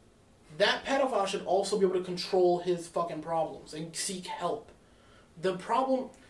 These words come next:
I don't have a problem with people who have bad thoughts. I have a problem with people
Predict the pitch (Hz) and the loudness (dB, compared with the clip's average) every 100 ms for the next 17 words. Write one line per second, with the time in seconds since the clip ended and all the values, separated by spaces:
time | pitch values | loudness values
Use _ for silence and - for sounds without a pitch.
0 | - - - 233 285 262 233 226 226 214 | -20 -14 -2 2 2 0 -4 -2 2 4
1 | 214 208 202 175 147 135 - - _ _ | 4 6 4 4 0 -6 -14 -20 _ _
2 | - 160 170 - 196 202 202 190 180 - | -12 0 0 0 -10 2 6 6 4 0
3 | 185 175 180 180 - 165 156 147 - - | -4 -2 0 0 0 0 0 -2 -4 -4
4 | - - 165 196 233 - 233 220 - 208 | -8 -14 -6 -4 -2 -2 0 0 -2 -6
5 | 208 185 165 | -4 -2 -2